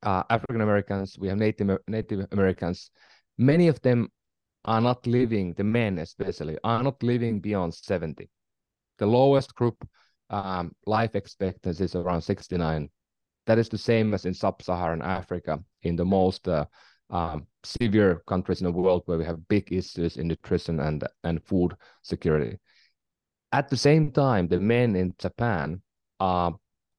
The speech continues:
closing slowly ninety. Uh, I think they're, like, eighty-four or so. Average American, like, you know, myself, um, I'm gonna live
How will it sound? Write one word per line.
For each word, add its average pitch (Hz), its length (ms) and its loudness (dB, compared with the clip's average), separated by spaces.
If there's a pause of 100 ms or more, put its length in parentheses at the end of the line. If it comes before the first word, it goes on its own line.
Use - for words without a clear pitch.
(120)
closing 110 420 2
slowly 92 520 0
ninety. 95 680 -6 (280)
Uh, 78 300 -2
I 87 100 0
think 87 180 0
they're, 76 120 2
like, 76 220 -2
eighty-four 85 720 -2 (360)
or 78 160 -8
so. - 360 -12 (320)
Average 160 380 2
American, 107 560 4
like, 85 300 -4
you 87 80 -6
know, 82 240 -4 (240)
myself, - 640 -4 (640)
um, 90 400 -2 (320)
I'm 123 160 2
gonna 147 120 2
live 113 220 4